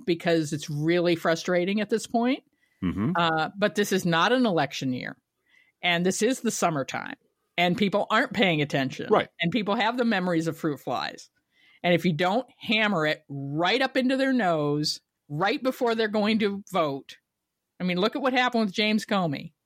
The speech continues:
Speaker 2: Right.
Speaker 1: Hillary Clinton had, you know, Barack Obama hug her on stage at her convention.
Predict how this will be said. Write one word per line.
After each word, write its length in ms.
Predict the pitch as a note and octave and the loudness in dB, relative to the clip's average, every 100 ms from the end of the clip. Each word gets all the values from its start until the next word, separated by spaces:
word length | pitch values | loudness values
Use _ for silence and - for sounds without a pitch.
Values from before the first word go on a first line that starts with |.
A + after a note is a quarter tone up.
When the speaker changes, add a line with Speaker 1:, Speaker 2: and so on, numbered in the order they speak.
| _ - | _ -2
Speaker 2:
Right. 180 | F2 - _ | 0 -2 _
Speaker 1:
Hillary 300 | - C4 D4+ | -2 0 0
Clinton 320 | - B3+ A3+ | 2 0 2
had, 460 | A3+ G3 F3+ F3+ E3 _ _ _ _ | 2 2 2 2 -2 _ _ _ _
you 140 | - | -2
know, 120 | E3+ D3+ | 0 0
Barack 440 | D3+ E3+ F#3 B3+ | 0 2 2 2
Obama 400 | B3 A#3 G#3+ G3 | 2 2 4 2
hug 440 | - - A3+ A#3+ A3 | -2 -2 0 0 0
her 220 | A#3+ A#3+ | 0 2
on 200 | G#3 G#3+ | 2 0
stage 480 | - G#3+ F#3+ D3 D#3 | 0 2 2 2 -2
at 80 | |
her 160 | D3+ E3+ | 0 -2
convention. 720 | D#3+ D#3+ D3+ C#3+ C3 B2+ G#2 | 0 -2 0 -2 -4 -10 -12